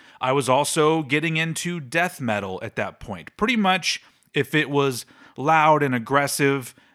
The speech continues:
uh, I was probably listening to it and loving everything that was coming my way. It was a great time for music, in my opinion. Um, and then in nineteen ninety-three,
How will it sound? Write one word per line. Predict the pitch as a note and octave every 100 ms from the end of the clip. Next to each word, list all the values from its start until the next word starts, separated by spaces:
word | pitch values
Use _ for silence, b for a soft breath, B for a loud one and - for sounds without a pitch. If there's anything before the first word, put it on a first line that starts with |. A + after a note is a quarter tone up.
| _
uh, | C3+ C3
I | C3+ C#3
was | C#3
probably | - D3 C3 C3 A#2+ A#2
listening | B2 - B2 A2+
to | A2 B2 A2+
it | G#2+ b b b -
and | C#3 C#3 C3+
loving | C3 C#3+ B2 A#2+ B2
everything | A#2+ A2+ A#2+ A2 A#2 A2 A#2 A2+
that | - A#2+
was | A2+
coming | - B2+ B2
my | B2 C3
way. | C3+ F#3+ D#3+
It | A#2
was | A#2
a | A#2+
great | G#2+ C#3+ D3+ D3
time | - C3+ B2+
for | A#2+ A#2
music, | A2 G#2+ G2+ G#2 A2+
in |
my | G#2 G2+
opinion. | G2+ - E3+ F#3 G#2 F2+ B B _
Um, | D3+ C#3+ D3
and | D3+
then | F#3
in | G#3+
nineteen | G3 F#3 E3+ E3+
ninety-three, | D#3+ D3+ C#3+ C3 G3 G3 F#3+